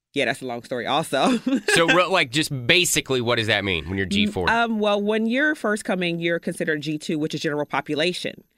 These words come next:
Speaker 1: Um, G four is when you kinda start acting up, and I had got to the point where I felt really defeated. So I started acting up, and I started fighting and things of that nature,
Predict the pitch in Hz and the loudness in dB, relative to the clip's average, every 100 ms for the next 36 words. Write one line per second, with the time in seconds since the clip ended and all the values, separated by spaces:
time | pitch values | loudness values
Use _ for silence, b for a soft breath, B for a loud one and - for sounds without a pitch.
0 | b b - 165 156 139 208 262 - 254 | b b -2 2 2 0 -2 -2 0 0
1 | 233 175 175 165 160 160 151 165 165 180 | 2 0 0 -2 0 -2 -2 -6 -4 -2
2 | 151 - 147 - 143 147 139 139 131 - | -2 -2 -2 0 -2 -6 -6 -4 -6 -6
3 | 160 160 - 175 190 160 156 165 156 151 | -4 -2 0 0 0 -2 -2 -4 -4 -4
4 | 143 143 - 131 143 147 127 - 156 131 | -2 -2 -2 -4 -2 -4 -4 -6 -6 -4
5 | - - 143 131 143 143 135 - 135 - | -6 -4 -4 -2 -4 -2 -2 -2 -4 -6
6 | 135 123 131 - 131 123 123 135 127 - | -6 -4 -6 -4 -4 -2 -4 -4 -6 -2
7 | 135 127 123 123 127 117 127 110 85 76 | 0 0 -2 -8 -8 -8 -6 -6 -4 -8
8 | - - - | -10 -12 -12